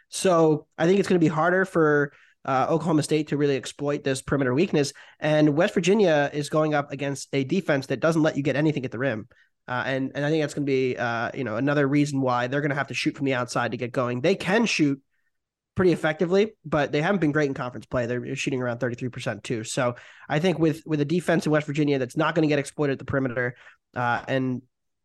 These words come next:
potentially, uh, Oklahoma State, you know, taking away the rim for West Virginia, which is where they like to get most of their offense.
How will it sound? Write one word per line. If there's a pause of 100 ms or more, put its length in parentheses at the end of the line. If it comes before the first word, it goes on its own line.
(160)
potentially, (260)
uh,
Oklahoma
State,
you
know,
taking
away
the
rim
for
West
Virginia,
which
is
where
they
like
to
get
most
of
their
offense.